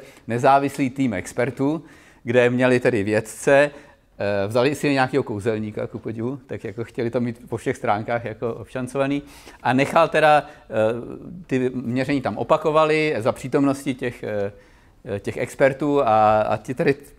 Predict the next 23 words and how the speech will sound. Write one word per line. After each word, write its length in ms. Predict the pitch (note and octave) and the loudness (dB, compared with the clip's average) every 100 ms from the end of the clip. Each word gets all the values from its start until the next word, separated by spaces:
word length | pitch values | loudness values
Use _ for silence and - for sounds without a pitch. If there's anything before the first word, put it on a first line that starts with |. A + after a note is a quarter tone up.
| - - - | -20 -20 -12
několik 480 | A#2 B2 C3 F#3 F3+ | -2 -2 4 2 2
týdnů 360 | D3 C#3 D3+ D#3 | -4 -2 -2 -2
tam, 200 | C#3 C3 | -4 -2
tam 160 | C3 | -4
zkoumali, 460 | B2+ A#2 A2+ B2 B2+ | -2 -4 -2 0 0
jak, 140 | B2 | 0
jak 200 | A2 A2+ | -4 -10
to 120 | - | -8
jako 220 | A#2 A2+ G2+ | -8 -6 -8
dělej. 340 | F#2 A2 D3 - - - _ _ | -6 -4 -4 -8 -20 -20 _ _
A 440 | A2 G#2 G2+ G2 G2 G2+ - - - | -2 0 2 0 -2 -4 -14 -20 0
byl 140 | B2+ | 2
docela 240 | F3 F3+ G#3 | 2 2 0
zajímavý, 320 | F#3+ E3+ E3+ | 0 0 -2
ten 160 | F3 | 0
závěr 280 | C#3+ C3+ D3+ | 2 4 2
byl 140 | D#3 D3+ | 0 0
velmi 240 | D3 E3 | 0 2
zajímavý, 560 | C3 A#2 A2 A#2+ D3 E3 | 2 2 2 2 2 4
nebyl 300 | C#3+ D#3 F3 | 2 2 0
zcela 260 | - G3+ | 0 0
negativní, 480 | E3 A#2+ A2+ A#2 A#2+ | 0 0 0 0 0
ne, 120 | C3+ | 2